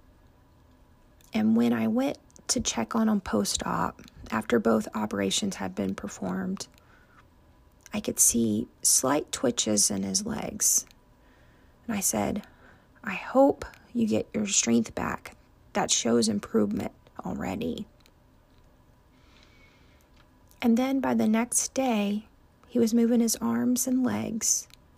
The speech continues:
And that had happened on a Sunday, Sunday morning. And by Tuesday, he walked out of the hospital.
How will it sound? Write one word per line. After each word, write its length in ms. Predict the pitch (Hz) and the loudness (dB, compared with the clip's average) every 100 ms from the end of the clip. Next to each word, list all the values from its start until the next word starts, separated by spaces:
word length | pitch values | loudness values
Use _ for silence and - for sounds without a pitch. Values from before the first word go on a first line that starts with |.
| _ _ _ _ _ - | _ _ _ _ _ -6
And 260 | 226 214 220 - _ _ _ _ _ _ _ _ _ | -2 0 -2 -8 _ _ _ _ _ _ _ _ _
that 200 | 240 240 | -2 0
had 80 | 269 | 0
happened 400 | 233 233 254 233 | -2 -4 -2 0
on 120 | 226 | 0
a 60 | 214 | 2
Sunday, 960 | 214 - 233 226 220 190 156 156 185 - _ _ _ _ _ - _ _ _ _ _ _ _ _ | 2 2 2 0 -2 -4 -6 -8 -10 -14 _ _ _ _ _ -20 _ _ _ _ _ _ _ _
Sunday 420 | - 226 226 220 | -2 2 4 4
morning. 760 | 214 208 202 208 220 226 - 208 - - - | 4 2 0 -2 -4 -6 -8 -8 -10 -14 -4
And 100 | 220 | -2
by 220 | 214 214 - | 0 -4 -4
Tuesday, 840 | - 269 277 269 - 185 196 185 - - | -4 -2 0 0 -2 -4 -6 -8 -16 -8
he 120 | 233 | -4
walked 400 | 214 - 196 - | 0 -2 -2 -6
out 140 | - - | -6 -6
of 60 | |
the 80 | 196 | -8
hospital. 720 | - - - - - 240 | -10 -2 -2 -2 -6 -12